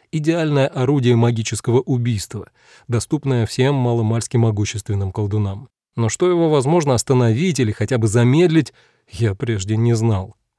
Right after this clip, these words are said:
Нуминорих, подозреваю, тоже не знал.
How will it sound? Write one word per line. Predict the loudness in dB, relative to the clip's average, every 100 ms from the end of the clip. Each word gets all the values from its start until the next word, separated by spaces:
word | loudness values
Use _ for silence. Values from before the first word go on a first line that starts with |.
| _ _ _
Нуминорих, | 0 2 2 2 0 -2
подозреваю, | -2 0 0 0 0 2
тоже | 2 4
не | 2
знал. | 2 0 -2